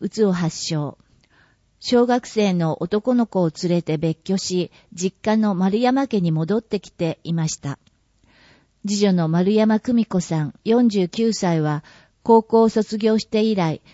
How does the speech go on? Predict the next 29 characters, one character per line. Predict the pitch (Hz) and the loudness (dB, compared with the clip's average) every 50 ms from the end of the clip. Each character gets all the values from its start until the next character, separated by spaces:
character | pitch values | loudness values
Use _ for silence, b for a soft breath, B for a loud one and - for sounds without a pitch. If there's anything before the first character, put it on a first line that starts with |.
| b | b
仕 | b - - 190 | b -8 -6 0
事 | 196 214 202 - 208 202 | 0 0 2 2 2 0
に | 196 196 | 0 0
就 | - - - | -2 -4 -8
く | - 226 | -8 -6
こ | - 190 185 | -4 -4 -2
と | - 190 185 | 0 0 0
が | 180 170 | 0 0
で | 156 160 156 | -2 -2 -4
き | - 165 160 | -4 -6 -4
ず、 | 151 156 151 - b b b b b b | -4 -6 -8 -8 b b b b b b
二 | 180 185 185 | -2 0 0
十 | 185 233 247 247 | 0 0 0 2
年 | 247 247 262 269 247 | 2 2 2 0 0
間 | - 226 202 190 175 | 0 0 2 2 2
も | 160 160 156 | 2 0 -2
引 | 156 - | -4 -8
き | - - | -14 -8
こ | - 220 214 | -2 0 2
も | 220 226 233 | 2 2 0
っ | - | -2
て | _ - 196 180 | _ -4 -2 -2
い | 165 151 | -2 -2
る | 156 147 | -2 -2
状 | 165 170 170 170 | 0 0 0 0
況 | 165 - 175 170 170 156 | -2 -2 -2 -2 -2 0
で | 160 165 | -2 -2
し | 160 - | -4 -4
た。 | - 156 147 | -6 -8 -10